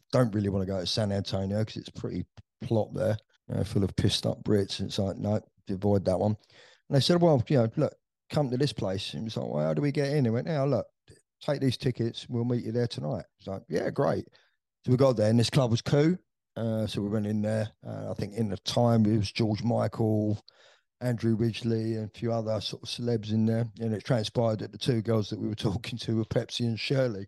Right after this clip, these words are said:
So basically, uh, they gave us the tickets to get into Coup, and Coup, which is obviously now, or it changed its name to Privilege, but in those days, Coup was all open air.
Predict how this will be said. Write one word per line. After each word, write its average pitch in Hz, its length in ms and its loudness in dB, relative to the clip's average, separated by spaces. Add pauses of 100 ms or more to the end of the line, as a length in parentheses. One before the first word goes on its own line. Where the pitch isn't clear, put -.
(100)
So 104 340 -2 (280)
basically, 113 640 -2
uh, 113 160 0 (220)
they 143 180 4
gave 139 280 4
us 127 180 0
the 131 80 0
tickets 123 360 -2
to 131 100 -4
get 123 140 -4
into 127 240 -6
Coup, 123 440 2
and 117 260 -2
Coup, 127 320 4
which 113 200 0
is 117 160 -4
obviously 104 540 -8
now, 117 440 2 (260)
or 120 200 2
it - 60 -6
changed 139 300 2
its 104 140 -4
name 120 160 0
to - 80 -8
Privilege, 113 640 -2
but 117 120 2
in 120 120 2
those 117 260 2
days, 117 320 0
Coup 123 500 2
was 107 160 0
all 113 280 0
open 113 300 -2
air. 127 240 -2